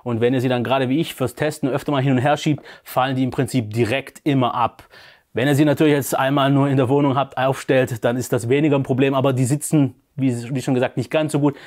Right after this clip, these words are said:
Gibt's alternativ allerdings auch noch Spikes im Lieferumfang, dann ist das zumindest auch ein bisschen flexibler von der Aufstellung her, muss ich allerdings auch sagen. Da der Lautsprecher ein bisschen tiefer ist, ist er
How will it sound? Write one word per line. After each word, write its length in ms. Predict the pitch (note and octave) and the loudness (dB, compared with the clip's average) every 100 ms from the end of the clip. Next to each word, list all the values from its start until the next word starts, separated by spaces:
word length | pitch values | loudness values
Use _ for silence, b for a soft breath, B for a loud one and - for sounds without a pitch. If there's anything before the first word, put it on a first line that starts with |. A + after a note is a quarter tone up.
| B B - | B B -6
Gibt's 200 | C3 D3 | -4 0
alternativ 520 | C3+ B2+ A#2+ C3+ B2+ | 0 0 0 0 0
allerdings 340 | B2 A#2 A2+ | 0 0 -2
auch 160 | B2 A#2 | -2 -2
noch 160 | A#2+ - | -4 -8
Spikes 460 | - D#3+ E3+ - | -2 -2 -2 0
im 100 | D3 | 2
Lieferumfang, 640 | C#3+ D3+ C#3+ C3 - B2 B2 B B B | 4 2 0 -2 -2 -4 -4 B B B
dann 160 | B2+ A#2 | -4 -4
ist 200 | A2 - | -4 -4
das 180 | A#2+ - | -4 -2
zumindest 420 | B2 A#2+ A#2 B2 | 0 0 0 -2
auch 100 | A2+ | -2
ein 80 | A#2 | -4
bisschen 180 | - | -4
flexibler 460 | A2 A#2+ - B2 A2+ | -4 -4 -4 -2 -2
von 160 | A#2 A2 | -4 -4
der 80 | |
Aufstellung 420 | A2+ A2+ - A2+ A2+ | -4 -4 -2 -2 0
her, 80 | |
muss 160 | A2+ A#2 | -2 0
ich 80 | B2 | 2
allerdings 260 | A#2 A#2 | 2 2
auch 100 | A#2+ | 0
sagen. 340 | A2+ B2 C#3 D3 B B | 0 0 0 -6 B B
Da 300 | A#2+ C3+ D3+ | -2 0 2
der 140 | E3 | 2
Lautsprecher 460 | D3+ D#3+ - D#3+ D3 | 4 2 0 0 0
ein 100 | C3+ | 0
bisschen 260 | D3 C#3+ | 0 -2
tiefer 340 | C3+ D3 C3 - | -2 -2 -2 2
ist, 380 | A#3 A#3+ - - B B - | 0 0 -10 -18 B B 0
ist 240 | F3+ F#3 | 2 4
er 220 | E3 D3+ | 2 2